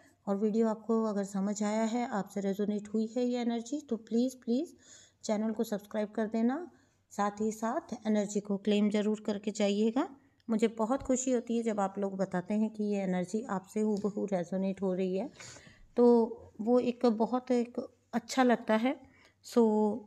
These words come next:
मुझे भी अच्छा लगता है जब आप कमेंट्स के ज़रिए मुझसे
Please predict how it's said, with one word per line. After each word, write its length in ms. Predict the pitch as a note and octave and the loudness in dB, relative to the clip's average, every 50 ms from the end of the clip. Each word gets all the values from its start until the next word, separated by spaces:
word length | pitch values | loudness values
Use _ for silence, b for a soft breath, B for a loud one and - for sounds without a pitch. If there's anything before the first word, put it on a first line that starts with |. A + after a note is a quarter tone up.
| - - | 0 2
मुझे 280 | A3 A3+ A3 A#3+ B3+ | 4 6 6 6 6
भी 220 | A#3+ A#3+ C4 D4 D#4 | 6 6 4 4 2
अच्छा 280 | C#4 C#4 - - B3+ | 2 0 -2 -2 0
लगता 260 | A#3+ A#3+ A#3+ - - | 0 0 -2 -2 -2
है 180 | A#3 A3+ A#3 A#3 | 0 0 0 0
जब 180 | A3+ A3+ G#3+ A3 | 0 0 0 0
आप 200 | G#3 G#3 G#3+ - | -2 -2 -2 0
कमेंट्स 320 | G#3+ G3+ G#3 G#3+ G#3 G#3+ - | 2 2 2 2 2 0 0
के 80 | A3+ G#3+ | 0 2
ज़रिए 400 | G3+ G#3 G3+ F#3 G3+ G#3 G#3+ A3+ | 2 2 2 2 2 4 4 4
मुझसे 460 | A#3 A3 A3 - - - C4 D#4 | 4 2 2 -2 -2 -2 -2 -2